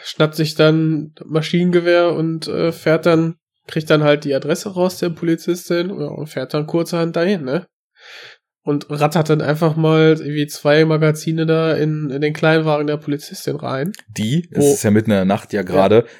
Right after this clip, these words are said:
Speaker 2: weil's der Tochter plötzlich extrem schlecht ging, mit ihr ins Krankenhaus
Speaker 1: Mit der
Speaker 2: fahren will.
Speaker 1: Genau, mit der Tochter auf der Rückbank ins Krankenhaus will.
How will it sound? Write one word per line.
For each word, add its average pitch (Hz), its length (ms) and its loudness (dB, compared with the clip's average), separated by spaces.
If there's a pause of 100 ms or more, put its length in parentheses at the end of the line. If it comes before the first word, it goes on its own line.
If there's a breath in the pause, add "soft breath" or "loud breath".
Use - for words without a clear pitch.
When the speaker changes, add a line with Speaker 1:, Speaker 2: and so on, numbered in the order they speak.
Speaker 2:
weil's 104 220 0
der 104 120 0
Tochter 123 300 2
plötzlich 107 420 -2
extrem 120 440 0
schlecht 98 340 -6
ging, 104 180 -2
mit 101 200 0
ihr 110 80 4
ins 101 160 0
Krankenhaus 127 420 -2
Speaker 1:
Mit - 80 -8
der 170 120 6
Speaker 2:
fahren 87 280 -6
will. 110 200 -4
Speaker 1:
Genau, - 420 -4
mit 160 180 -6
der 165 140 2
Tochter 180 320 0
auf 170 140 -4
der 160 100 0
Rückbank 165 480 0
ins 156 200 -8
Krankenhaus 165 540 0
will. 196 300 0